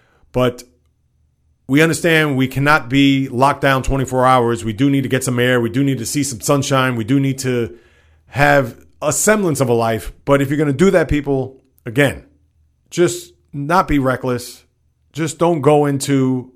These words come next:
a place where there's a bunch of crowds, or if there's a supermarket where there's people standing outside in lines, which I've seen a couple of times here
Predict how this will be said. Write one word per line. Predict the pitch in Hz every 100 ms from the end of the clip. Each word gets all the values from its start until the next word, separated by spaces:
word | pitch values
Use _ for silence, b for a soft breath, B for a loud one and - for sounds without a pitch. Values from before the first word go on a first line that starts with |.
| _
a | 127
place | - 139 135
where | 131
there's | 120
a | 107
bunch | 127 -
of |
crowds, | 131 123 123 117
or | 113
if | 104
there's | 117 110 98
a | 95
supermarket | 80 - 165 180 139 139
where | 123
there's | 104 -
people | 147 139
standing | 117 147 139 131
outside | 120 - 131 123
in | 110
lines, | 113 127 110
which | 107
I've | 107 -
seen | 143 139
a |
couple | 135 131 120
of |
times | 127 127 120
here | 117 120 117